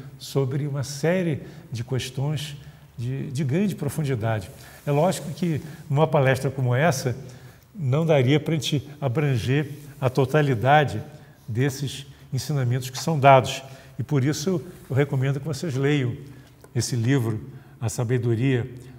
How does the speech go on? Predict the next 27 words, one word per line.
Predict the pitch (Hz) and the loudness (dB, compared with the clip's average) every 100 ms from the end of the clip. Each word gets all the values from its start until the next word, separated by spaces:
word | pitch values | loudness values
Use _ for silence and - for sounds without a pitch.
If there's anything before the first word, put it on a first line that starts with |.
| - | -12
dos | 101 113 | -8 -6
Upanishads, | 117 107 - 120 139 135 - - - - - | -4 -6 0 4 4 2 -8 -14 -20 -20 -14
do | 95 104 101 | -8 -6 -4
Rohit | 117 120 117 | -2 -2 -2
Mehta, | 110 131 123 135 - - - - - _ _ | -2 -2 -4 -8 -12 -20 -20 -20 -20 _ _
que | - 107 101 | -8 -6 -4
foi | 123 | -2
nele | 117 123 | 0 -2
que | 123 | -2
eu | 127 | -2
baseei | 120 117 117 | -2 -2 -2
essa | 113 117 | -2 -4
palestra, | 117 110 123 - 135 120 - - - - | -4 -2 -2 -2 -6 -10 -12 -20 -20 -8
e | 139 | -6
que | - 135 | -4 -6
contém | - 175 165 143 143 151 147 - - | -4 -2 0 2 2 0 -6 -14 -16
explicações | - - 139 139 117 131 131 131 - - - - - - - - - | -12 -6 0 2 2 2 0 0 -6 -16 -18 -20 -20 -20 -20 -16 -2
bastante | 127 113 - 127 131 - 143 - - - 123 | 0 0 0 -2 -2 -4 -4 -6 -12 -10 -2
mais | 127 | -2
completas | - 143 123 120 139 131 113 | 0 -4 0 4 4 2 -2
sobre | 139 123 | -6 -8
tudo | - 233 | -6 -6
aquilo | 208 - 156 156 | -4 -4 -4 -4
que | 175 | -4
o, | 151 - - - - | -4 -6 -12 -14 -4
o | 127 | 0
Yama, | 120 127 139 143 | 2 4 2 0